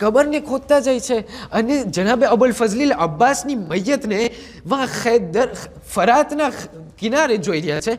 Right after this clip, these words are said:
અને ઇમામ હુસૈન કહી રહ્યા છે કે "એ અબ્બાસ, શું તમે ક્યાંય જોયા છો કે એક બાપ જે છે એમના દીકરાની કબરને ખોદતો હોય?"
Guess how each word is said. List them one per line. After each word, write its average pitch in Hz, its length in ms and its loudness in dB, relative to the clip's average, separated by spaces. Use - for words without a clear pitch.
અને 262 140 -2
ઇમામ 247 300 -2
હુસૈન 247 400 -2
કહી 254 260 -2
રહ્યા 247 200 2
છે 285 180 -4
કે 262 100 -2
"એ 247 220 2
અબ્બાસ, 196 560 2
શું 311 180 -4
તમે 311 240 -2
ક્યાંય 294 240 -4
જોયા 214 440 0
છો 320 400 -2
કે 294 60 -2
એક 285 380 -2
બાપ 254 380 4
જે 339 120 2
છે 349 140 0
એમના 294 440 2
દીકરાની 311 680 2
કબરને 302 640 0
ખોદતો 285 400 -4
હોય?" 254 200 -4